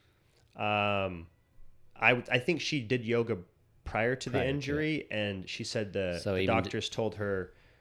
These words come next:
Speaker 1: uh, "I don't wanna mess this up, so I'm just gonna get her on the podcast." But her doctors told her that her chances of, like, being normal again and,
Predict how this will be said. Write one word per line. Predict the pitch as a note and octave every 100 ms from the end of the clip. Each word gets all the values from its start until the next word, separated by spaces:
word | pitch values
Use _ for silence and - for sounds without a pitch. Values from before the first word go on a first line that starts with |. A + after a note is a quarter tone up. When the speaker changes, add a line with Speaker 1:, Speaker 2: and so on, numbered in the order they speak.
| _ _ _ -
Speaker 1:
uh, | F#2+ F2+ F2 - - - -
"I | G#2+
don't | A#2+
wanna | G2+ F2+
mess | F#2 F#2
this | F#2+ -
up, | F#2+
so | -
I'm | F#2
just | -
gonna | F#2
get | D#2+ F2
her | E2
on | D#2
the |
podcast." | D#2 D#2+ F2 - -
But | A2+ - A#2
her | C3
doctors | C#3+ C#3+ A2+
told | B2+ A2
her | G2
that | F#2+ - G#2+
her | A2 A2
chances | C#3 A2+ G#2+ G#2+ F#2
of, | F#2 F#2+
like, | E2+ F2
being | G#2+ F#2 F2+
normal | F#2 F#2 F2+ F2
again | E2+ E2+ E2+
and, | D#2+